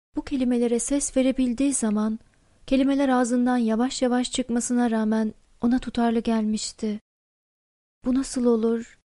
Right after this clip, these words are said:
O sen miydin?" Adam korku verici bir çabuklukla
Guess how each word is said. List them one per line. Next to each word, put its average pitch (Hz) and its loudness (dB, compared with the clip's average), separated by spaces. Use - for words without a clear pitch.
O 254 -6
sen 247 -2
miydin?" 240 -2
Adam 285 -4
korku 247 -2
verici 233 0
bir 220 -4
çabuklukla 214 -4